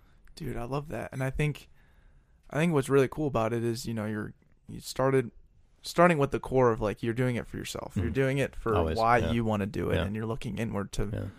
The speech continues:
Speaker 1: project outward these songs.
Speaker 2: Yeah.
Speaker 1: I mean, at the end of the day, when you come, when you do that eight times over, nine times, twelve times over, that's Denny.
Speaker 2: Yeah.
Speaker 1: That's your album.
Speaker 2: Yeah.
Speaker 1: Like, it's not,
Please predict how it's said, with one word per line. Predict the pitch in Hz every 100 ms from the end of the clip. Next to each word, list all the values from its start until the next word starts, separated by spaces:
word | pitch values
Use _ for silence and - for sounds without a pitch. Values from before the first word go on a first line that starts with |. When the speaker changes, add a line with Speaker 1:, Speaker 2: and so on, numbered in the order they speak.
| -
Speaker 1:
project | - 120 107 - - -
outward | 117 - 101
these | - 117
songs. | - 135 -
Speaker 2:
Yeah. | 98 92 - - - - -
Speaker 1:
I |
mean, | 135 127
at |
the | 127
end | 147
of | 120
the |
day, | 110 143
when | 127 113
you | 110
come, | 139 117 104 _ -
when | 123 113
you | 123
do | 139
that | 107
eight | 107 110
times | - 110
over, | 110 101 107
nine | 110 117
times, | 113 107 113
twelve | - 113 113
times | 117 110 120
over, | 123 98 - - _ - - - - _ -
that's | - 101
Denny. | - 98 110 - -
Speaker 2:
Yeah. | 113 90 - - -
Speaker 1:
That's | 98 -
your | 95
album. | 95 - - -
Speaker 2:
Yeah. | - 95
Speaker 1:
Like, | 110 113
it's | 92 -
not, | 101 101